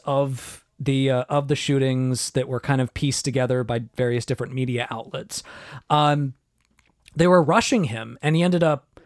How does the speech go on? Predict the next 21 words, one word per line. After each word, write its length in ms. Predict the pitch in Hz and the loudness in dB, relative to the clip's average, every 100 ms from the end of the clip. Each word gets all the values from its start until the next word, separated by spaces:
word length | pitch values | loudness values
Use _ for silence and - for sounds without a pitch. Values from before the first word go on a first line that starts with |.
| _ | _
shooting 540 | - - 233 262 269 226 | -6 2 6 6 6 6
one 140 | 226 | 6
of 120 | 202 | 2
them 220 | 131 120 123 | 0 0 -2
and 120 | 123 | 0
killing 300 | 170 165 165 | 2 4 4
another, 480 | 147 135 110 131 - _ _ | 2 0 -2 -6 -8 _ _
or, 200 | 170 139 | -2 0
uh, 80 | 151 | 0
shooting 400 | 139 220 240 233 | 2 4 6 6
one 140 | 190 190 | 6 4
and 140 | 175 | 2
killing 320 | - 180 139 | 2 2 2
them, 260 | 110 110 151 _ _ _ _ - - - - | -2 -6 -8 _ _ _ _ -20 -20 -10 0
and 200 | 151 156 | 2 4
then 160 | 151 | 4
shooting 300 | 156 185 175 | 2 2 4
another 340 | 160 208 208 196 | 4 4 4 2
in 100 | 170 | 2
the 120 | 151 | 2
arm. 500 | 175 113 113 127 | 2 0 -6 -10